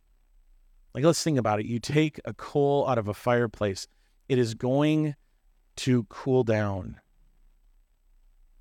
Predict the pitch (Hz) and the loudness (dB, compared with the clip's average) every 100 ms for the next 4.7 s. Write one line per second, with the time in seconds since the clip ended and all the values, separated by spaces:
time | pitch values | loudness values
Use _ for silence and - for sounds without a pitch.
0 | - _ - - - - _ _ _ _ | -20 _ -20 -20 -20 -20 _ _ _ _
1 | - _ _ _ _ _ _ _ _ - | -20 _ _ _ _ _ _ _ _ -8
2 | 113 113 147 143 - - 175 180 170 165 | -4 2 4 4 -2 0 2 4 2 0
3 | 123 117 117 - 151 139 - 135 127 123 | -2 0 -2 -4 -4 -2 -2 -2 -2 -6
4 | - - 127 117 107 107 104 | -10 -2 2 4 2 -2 -10